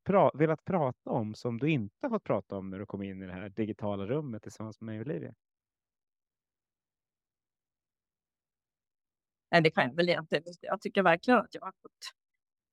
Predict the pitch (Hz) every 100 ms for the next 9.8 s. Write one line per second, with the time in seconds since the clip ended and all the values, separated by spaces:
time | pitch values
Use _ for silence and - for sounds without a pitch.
0 | - 226 185 - 208 190 180 185 202 190
1 | 208 220 - 208 208 208 202 - 185 185
2 | 175 180 - 202 - - - 185 180 180
3 | 180 185 196 _ _ _ _ _ _ _
4 | _ _ _ _ - 208 190 180 - 208
5 | 180 180 185 190 196 202 - 196 - -
6 | - - - _ _ _ _ _ _ _
7 | _ _ _ _ _ _ _ _ _ _
8 | _ _ _ _ _ _ _ _ - 196
9 | 185 190 190 185 180 180 175 185